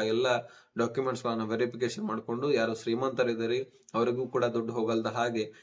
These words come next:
ಮಾಡಿದ್ದಾರೆ. ಬಹಳಷ್ಟು ಕಡೆ ಡಾಕ್ಯುಮೆಂಟ್ಸ್ ವೆರಿಫಿಕೇಶನ್ ಆಗಿ ಸುಮಾರು ಇಪ್ಪತ್ತೈದು ಲಕ್ಷಕ್ಕಿಂತ ಹೆಚ್ಚಿನ ಫಲಾನುಭವಿಗಳನ್ನು ತೆಗೆದುಹಾಕಲಾಗಿದೆ. ಅದರಲ್ಲಿ ನೀವು ಕೂಡ ಆಗಿರಬಹುದು ಅಥವಾ ಆಗದೇ ಇರಬಹುದು. ನೀವು ಎಲಿಜಿಬಲ್ ಇದ್ರೂ ಒಟ್ಟಾರೆಯಾಗಿ ನಿಮಗೆ ದುಡ್ಡು ಬರ್ತಾ ಇಲ್ಲ ಅಂದ್ರೆ ನಿಮ್ಮ ಲೈಫ್ ಸರ್ಟಿಫಿಕೇಟ್ ಅನ್ನ,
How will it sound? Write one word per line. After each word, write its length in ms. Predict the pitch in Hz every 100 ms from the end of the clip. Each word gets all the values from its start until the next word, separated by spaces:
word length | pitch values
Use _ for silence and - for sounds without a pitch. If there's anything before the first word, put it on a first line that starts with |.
| _ -
ಮಾಡಿದ್ದಾರೆ. 720 | 120 113 110 113 160 - - -
ಬಹಳಷ್ಟು 400 | 113 131 127 135
ಕಡೆ 180 | 123 117
ಡಾಕ್ಯುಮೆಂಟ್ಸ್ 540 | 113 113 120 117 110
ವೆರಿಫಿಕೇಶನ್ 540 | 113 117 123 120 117 113
ಆಗಿ 220 | 110 143
ಸುಮಾರು 340 | - 117 117
ಇಪ್ಪತ್ತೈದು 480 | 117 - 123 120 117
ಲಕ್ಷಕ್ಕಿಂತ 500 | 117 - 120 113 113
ಹೆಚ್ಚಿನ 360 | 117 120 - 113
ಫಲಾನುಭವಿಗಳನ್ನು 800 | - 107 107 110 107 104 101 101
ತೆಗೆದುಹಾಕಲಾಗಿದೆ. 1200 | 95 107 123 120 117 113 113 127 151 - - -
ಅದರಲ್ಲಿ 260 | 120 117 117
ನೀವು 320 | 113 127 147
ಕೂಡ 140 | 139
ಆಗಿರಬಹುದು 500 | 127 117 120 120 127
ಅಥವಾ 220 | 123 120 117
ಆಗದೇ 440 | 110 110 113 127
ಇರಬಹುದು. 800 | - 113 110 117 131 180 - - _ _ _ _ _ _ -
ನೀವು 160 | 139
ಎಲಿಜಿಬಲ್ 420 | 135 135 139 147 139
ಇದ್ರೂ 280 | 135 147
ಒಟ್ಟಾರೆಯಾಗಿ 580 | 139 117 131 131 131 131
ನಿಮಗೆ 240 | 131 120 120
ದುಡ್ಡು 200 | 135 123
ಬರ್ತಾ 320 | 123 113 117
ಇಲ್ಲ 140 | 113
ಅಂದ್ರೆ 200 | 120 131
ನಿಮ್ಮ 180 | 131 120
ಲೈಫ್ 280 | 117 120 117
ಸರ್ಟಿಫಿಕೇಟ್ 520 | 120 - 107 107 107
ಅನ್ನ, 120 | 113